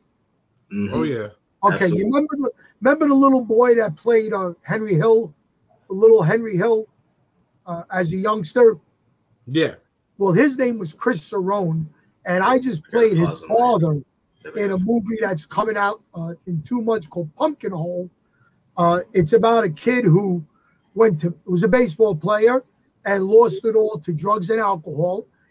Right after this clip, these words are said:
Speaker 3: and now he had to move in with his father, and we had a very volatile relationship because, you know, I'm mad that he lost it all,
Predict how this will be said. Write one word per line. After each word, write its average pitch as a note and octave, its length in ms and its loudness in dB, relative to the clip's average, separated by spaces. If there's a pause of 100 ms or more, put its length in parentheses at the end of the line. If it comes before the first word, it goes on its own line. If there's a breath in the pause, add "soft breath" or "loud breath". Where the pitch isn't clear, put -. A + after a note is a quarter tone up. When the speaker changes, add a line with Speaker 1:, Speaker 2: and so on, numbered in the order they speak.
(140)
Speaker 3:
and F#3+ 140 -2
now A#3 200 2
he A#3 100 2
had A3+ 100 2
to A3+ 60 2
move A3+ 280 -2
in A3 120 -6
with G3+ 140 -6
his E3+ 160 -10
father, G#3+ 640 0 (320)
and G#3+ 140 -2
we B3 100 2
had C4 120 4
a A#3 40 4
very C#4 320 4
volatile A#3 1040 0 (840)
relationship G3+ 560 -2
because, F#3 540 0 (360)
you G#3 100 -4
know, F3+ 280 -2 (280)
I'm C4+ 240 2
mad C4 320 2
that A3+ 140 -4
he G3+ 140 -2
lost A3 460 -2
it A3+ 100 -4
all, A3 380 0